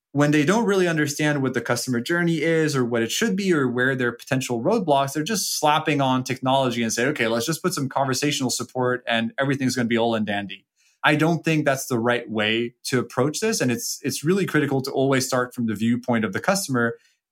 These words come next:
and identify, you know, friction points or roadblocks, potential accelerators where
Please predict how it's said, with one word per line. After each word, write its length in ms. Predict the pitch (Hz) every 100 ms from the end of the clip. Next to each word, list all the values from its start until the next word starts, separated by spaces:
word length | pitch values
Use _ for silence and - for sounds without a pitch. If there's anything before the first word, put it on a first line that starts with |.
| _
and 300 | 135 123 127 131
identify, 920 | 131 131 175 175 - 147 139 131 127 127 _ _ _
you 80 | 120
know, 200 | 107 107 _
friction 420 | - 226 220 185
points 420 | - 170 160 147
or 500 | 139 131 127 123 123 - _ _ 139
roadblocks, 640 | 160 190 165 165 156 -
potential 360 | - 202 202 185
accelerators 840 | 165 151 143 135 127 127 120 110
where 540 | 117 117 110 110 110